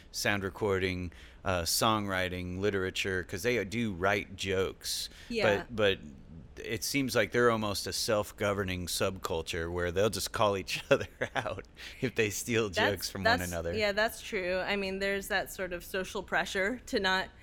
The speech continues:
Speaker 2: copyright and getting, um, and getting called out. In terms of what you can copyright, it really depends. I mean, an, in, a short joke might not rise to the level of being original or cr-, creative enough, um, but, you know, copy,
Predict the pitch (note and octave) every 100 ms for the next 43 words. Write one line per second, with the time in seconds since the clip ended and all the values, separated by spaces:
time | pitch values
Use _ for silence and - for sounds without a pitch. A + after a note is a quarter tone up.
0 | - - - A#3+ F3 F3 F3 F#3 F3+ F#3
1 | E3 - - - E3+ - - - - F3
2 | E3 D#3 D#3 F#3 F#3 F3+ G3+ F3+ F3+ F3+
3 | F3+ - - - - G3+ B3+ C4+ C4 A3+
4 | G#3 G#3 G3+ - G#3+ G#3 G3 F3 - D#4+
5 | D#4 C4 G#3 G3 - - - - - -
6 | - - - G#3 G3+ A#3+ A3 G3+ A#3+ G3
7 | G3 G3+ - F#3+ F#3 F3 - G3+ - F3+
8 | F3 - - G3+ G#3+ F#3 F#3 F3+ G#3+ -
9 | - F#3+ F#3+ G#3 G3+ G3 - G3+ G3+ G#3
10 | G#3 G#3+ G#3 G#3+ G#3+ A3 A3 - - -
11 | - E3+ E3+ F3+ F3+ F3+ E3+ F#3+ G3 G3
12 | F#3+ F#3+ - - - - G3 F#3 F#3+ G3
13 | G3 G3+ - - - F#3 E3+ E3+ F3 E3
14 | F#3+ E3+ - G3+ G#3 F3 D#3+